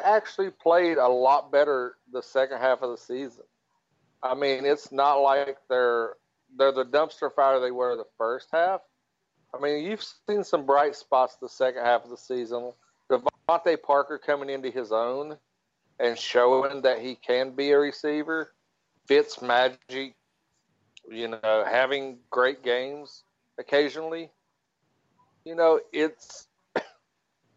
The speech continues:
there's, there's, they've, they've progressed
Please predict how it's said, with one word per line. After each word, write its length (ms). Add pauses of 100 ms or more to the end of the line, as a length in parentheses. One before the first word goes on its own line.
(400)
there's, 580 (200)
there's, 580 (1120)
they've, 240 (440)
they've 280 (160)
progressed 600